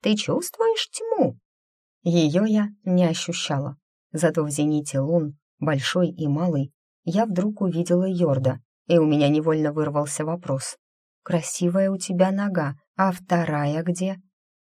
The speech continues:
Потому как он и не было. А затем вообще весь силуэт дракона вдруг поплыл, а на том месте, где он и стаял,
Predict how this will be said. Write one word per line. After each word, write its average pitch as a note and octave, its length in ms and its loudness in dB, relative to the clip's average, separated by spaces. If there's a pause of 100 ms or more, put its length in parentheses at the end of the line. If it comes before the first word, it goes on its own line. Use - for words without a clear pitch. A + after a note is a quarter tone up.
(100)
Потому E3+ 420 2
как D3 380 -6
он G#3 260 0
и G3+ 240 0 (100)
не F3+ 300 2
было. A#2 360 0 (400)
А E3+ 120 0
затем E3+ 340 4
вообще D3 400 2
весь D3 220 -2
силуэт D#3 500 0
дракона D#3 560 0
вдруг D3+ 360 -6 (180)
поплыл, D#3 560 0 (380)
а E3+ 120 -2
на E3 140 0
том F#3 240 2
месте, F3 320 -2
где D#3 220 0
он E3+ 200 2 (100)
и D#3+ 100 -4
стаял, F#3+ 560 -4